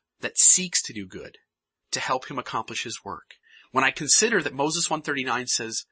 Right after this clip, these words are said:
"And this is my work and my glory, to bring to pass the immortality and eternal life of man," it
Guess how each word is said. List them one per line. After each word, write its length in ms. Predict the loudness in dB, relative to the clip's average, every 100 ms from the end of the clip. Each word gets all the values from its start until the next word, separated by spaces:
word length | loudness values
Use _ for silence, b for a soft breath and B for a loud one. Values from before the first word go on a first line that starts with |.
| _
"And 160 | -14 0
this 220 | 4 6
is 100 | 6
my 160 | 2
work 300 | 2 0 -2
and 100 | -2
my 140 | -2 -2
glory, 540 | -4 -8 -8 -10 -14 _ _
to 100 | -6
bring 220 | -2 -2
to 60 | -2
pass 320 | -4 -4 -4
the 180 | -6 -6
immortality 1000 | -8 -4 -6 -6 -6 -6 -6 -8 -12 -18 _ -10
and 80 |
eternal 340 | -6 -4 -2 0
life 220 | 0 -2
of 120 | -6
man," 360 | -4 -4 -4 -10 _ _ _ _
it 100 | -14